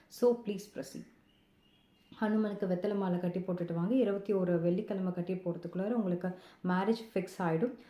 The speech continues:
ரிலேஷன்ஷிப் ப்ராப்ளம் சால்வ் ஆயிடும். பிரேக்கப் இருந்தா கூட உங்களுக்கு ஒன்-, உங்களுக்கு என்ன விடை கிடைக்கணுமோ அது கிடைச்சிடும்.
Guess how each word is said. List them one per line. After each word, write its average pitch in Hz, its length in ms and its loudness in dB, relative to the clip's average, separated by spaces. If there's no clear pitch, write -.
ரிலேஷன்ஷிப் 220 640 4
ப்ராப்ளம் 180 380 0
சால்வ் 165 280 2
ஆயிடும். 156 280 -2
பிரேக்கப் 226 440 2
இருந்தா 170 240 0
கூட 214 260 0
உங்களுக்கு 214 540 4
ஒன்-, 175 120 -2
உங்களுக்கு 254 600 4
என்ன 214 320 6
விடை 196 260 6
கிடைக்கணுமோ 175 560 0
அது 170 180 0
கிடைச்சிடும். - 460 -8